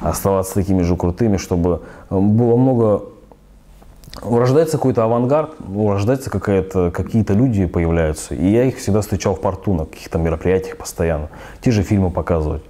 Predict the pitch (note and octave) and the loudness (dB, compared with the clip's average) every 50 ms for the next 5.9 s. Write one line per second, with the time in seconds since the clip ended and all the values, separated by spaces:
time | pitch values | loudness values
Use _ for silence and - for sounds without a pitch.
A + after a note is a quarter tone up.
0 | - - - - - - G#2 A2 A2 B2+ B2+ A#2 A2+ B2 B2+ B2+ A#2+ A#2+ A#2 A#2+ | -18 -20 -20 -20 -6 -2 0 2 2 4 4 4 4 4 4 4 2 2 0 0
1 | A#2 A#2 A2+ A2+ - - - A2 A2+ A2 G#2+ - - A2+ A#2+ C3+ D3 D#3+ D3 G2+ | 0 2 0 0 0 0 0 2 2 2 0 0 0 2 2 2 2 0 0 -2
2 | F#2 F2 G2 F#2 F#2+ G2 G#2 A2+ A2 B2 B2 A#2 A#2 G#2 F#2+ A2 - - - - | -2 0 2 2 4 4 2 4 4 4 4 4 4 2 0 -2 -2 -4 -2 0
3 | B2+ A#2+ A2 - - G2+ F#2 F#2+ F#2+ F#2 - - G2+ F#2 F2+ F#2 - G2+ F#2 - | 0 0 0 -2 -2 -2 0 0 0 0 0 0 0 0 0 0 -2 -4 -2 0
4 | G2 F#2 B2 C3+ - F2+ F2+ G2+ G#2 F#2+ - F#2 F#2+ F2+ - G2+ F#2 F2+ E2+ - | 2 2 2 2 2 2 2 2 0 0 -2 -4 -4 -2 -2 -2 -2 -2 -4 -6
5 | - - - - - G#2+ F#2+ F#2+ E2+ - - G2 G2 F#2 E2+ C#2+ C#2+ | -10 -12 -12 -6 -4 -4 -2 -2 -4 -2 0 0 2 2 0 -2 -4